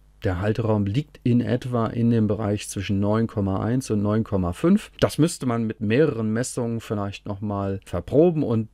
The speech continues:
dann endgültig vielleicht nach drei, vier oder fünf Messungen eine Aussage treffen zu können, liegt's jetzt eher bei neun Komma eins oder eher bei neun Komma fünf. Über die Aussage der Halteraumgröße lässt sich letztlich eine Prognose treffen, zu welchen Leistungen der Schütze grundsätzlich imstande wäre.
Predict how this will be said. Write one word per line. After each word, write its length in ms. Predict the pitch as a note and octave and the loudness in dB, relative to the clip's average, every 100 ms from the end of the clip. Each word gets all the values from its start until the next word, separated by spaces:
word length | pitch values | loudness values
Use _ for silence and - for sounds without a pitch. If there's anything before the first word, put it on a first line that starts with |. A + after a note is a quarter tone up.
| - | -8
dann 160 | F#2+ G2 | -6 -4
endgültig 500 | G2+ G#2+ A2 F#2+ - | -2 -2 -2 -4 -6
vielleicht 300 | F#2 F2+ - | -8 -10 -10
nach 80 | D2 | -10
drei, 320 | - G2+ F#2+ | -4 -2 -4
vier 280 | - G#2 G2 | -2 -2 -2
oder 160 | F#2 | -4
fünf 280 | F#2 A2+ - | -4 -6 -4
Messungen 360 | F#2+ F#2+ G#2 F#2+ | -4 -2 -2 -4
eine 80 | D#2+ | -2
Aussage 360 | - G#2+ G2+ | -2 -2 -2
treffen 260 | - F#2+ F#2 | -4 -4 -4
zu 120 | F2+ | -10
können, 240 | - G2 - | -6 -6 -4
liegt's 320 | G2 G#2 - | -4 -4 -4
jetzt 200 | F2+ - | -6 -4
eher 280 | F#2 F#2+ F#2 | -2 0 0
bei 220 | E2 E2+ | -4 -6
neun 160 | D#2+ D#2+ | -6 -6
Komma 360 | - E2+ F2 | -4 -4 -2
eins 260 | F2+ G#2 - | 0 -2 -4
oder 380 | F2+ F2+ F2+ F2+ - | -4 -2 -2 -6 -6
eher 240 | F2 E2+ | -4 -4
bei 320 | E2 D2 D#2 - _ _ _ - - _ | -6 -8 -8 -14 _ _ _ -20 -20 _
neun 200 | - C#2+ | -10 -10
Komma 320 | - D#2+ D2+ D#2 | -8 -8 -8 -8
fünf. 460 | - F#2+ D2+ - - _ - - - _ _ - | -4 -2 -2 -8 -20 _ -20 -20 -20 _ _ 2
Über 120 | D#3+ D#3+ | 4 6
die 100 | D3+ | 4
Aussage 580 | F#3+ - G3 F#3+ D#3+ | 2 0 0 0 0
der 200 | B2 A#2 | 2 2
Halteraumgröße 1040 | B2 F3 C3 G#2+ G#2+ G#2 A#2+ G3 - B3 B3 | 2 0 0 0 0 2 6 4 4 0 2
lässt 320 | D#3 F3 - | 4 2 0
sich 160 | E3 - | -6 -4
letztlich 460 | C3+ - E3 D3+ | -4 -4 -8 -6
eine 100 | C3 | -6
Prognose 800 | - B2 G2+ G#2+ C3 F#3 G3 G#3 - | -4 -2 0 2 2 2 0 -2 -4
treffen, 440 | - D3 D#3 G3 - | 0 0 2 -2 0
zu 120 | A#2 | 0
welchen 240 | B2 D#3+ | 0 2
Leistungen 380 | B2 B2 - D#3 | 2 2 0 0
der 80 | C3 | 0
Schütze 300 | - C#3+ C#3+ | -2 -4 -2
grundsätzlich 560 | C#3+ D3+ C#3+ - A2+ - | -2 -2 -4 -6 -6 -4
imstande 600 | G#2 - A#2+ B2 G#2 G2 | -4 -2 0 0 0 0
wäre. 480 | A2+ E3 G3+ A3 | 2 2 2 0